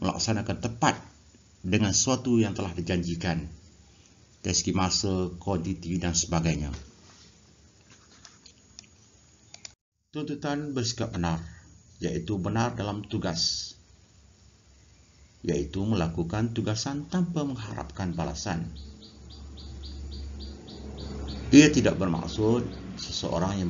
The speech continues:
bekerja tidak mahu menerima gaji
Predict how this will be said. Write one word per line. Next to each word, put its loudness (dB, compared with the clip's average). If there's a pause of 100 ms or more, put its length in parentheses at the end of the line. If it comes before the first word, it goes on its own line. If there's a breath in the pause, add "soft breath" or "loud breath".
bekerja 0 (640)
tidak 0 (680)
mahu 0
menerima 0
gaji 0